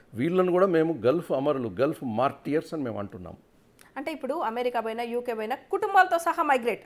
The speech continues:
Speaker 2: అ-, అక్కడ బాధ ఉండదు, ఆ వలసలో బాధ ఉండదు, ఈ వలసలో బాధ ఉంటది. మరి వీళ్ళు కూడా కుటుంబాలను తీసుకొని వెళ్ళొచ్చు కదా, అక్కడ ఆ
Speaker 1: అంటే ఇక్కడ
Speaker 2: పరిస్థితి ఉండదా?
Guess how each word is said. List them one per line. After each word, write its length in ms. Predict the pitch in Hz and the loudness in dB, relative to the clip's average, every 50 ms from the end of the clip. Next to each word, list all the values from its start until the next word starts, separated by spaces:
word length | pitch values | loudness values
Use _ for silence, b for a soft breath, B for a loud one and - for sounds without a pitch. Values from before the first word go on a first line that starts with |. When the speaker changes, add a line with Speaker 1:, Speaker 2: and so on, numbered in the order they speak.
| - - | -12 -12
Speaker 2:
అ-, 160 | - - - - | -10 -8 -4 -4
అక్కడ 260 | 196 - 294 285 302 | -2 0 2 2 2
బాధ 280 | 262 240 240 254 302 330 | 4 6 8 8 10 10
ఉండదు, 380 | 349 339 302 269 220 196 196 - - _ _ b b b b b | 10 8 8 4 0 -2 -2 -6 -14 _ _ b b b b b
ఆ 100 | 214 247 | 4 8
వలసలో 460 | 269 277 277 320 330 - 359 349 330 | 8 8 8 6 6 6 8 8 8
బాధ 300 | 330 277 277 254 277 269 | 8 10 8 8 10 8
ఉండదు, 320 | 302 277 262 240 220 226 302 | 8 4 4 4 2 0 0
ఈ 180 | 302 294 330 | 0 0 2
వలసలో 360 | 330 330 320 320 320 370 339 294 | 4 4 4 4 4 4 2 4
బాధ 300 | 226 240 220 254 262 294 | 6 8 8 8 8 6
ఉంటది. 300 | 269 247 - 220 190 - | 2 2 0 -4 -2 0
మరి 160 | 233 277 302 | 0 2 2
వీళ్ళు 220 | 311 370 392 427 | 2 2 2 4
కూడా 120 | 453 453 370 | 6 4 4
కుటుంబాలను 520 | 370 359 - 392 381 381 370 349 330 311 | 4 2 -4 -2 4 4 4 4 4 2
తీసుకొని 360 | 294 294 294 - - 294 262 240 | -2 -6 -8 -6 -6 -6 -4 -4
వెళ్ళొచ్చు 380 | 233 240 247 240 - - 208 | -4 -6 -6 -8 -8 -10 -6
కదా, 100 | 202 202 | -4 -2
అక్కడ 160 | 208 - 269 | 0 4 4
ఆ 40 | 254 | 4
Speaker 1:
అంటే 120 | 262 - 285 | 6 8 8
ఇక్కడ 120 | 269 - | 8 8
Speaker 2:
పరిస్థితి 240 | - - 370 - 339 | 8 6 0 -2 -4
ఉండదా? 300 | 311 302 302 285 330 | -4 -2 -2 -2 -2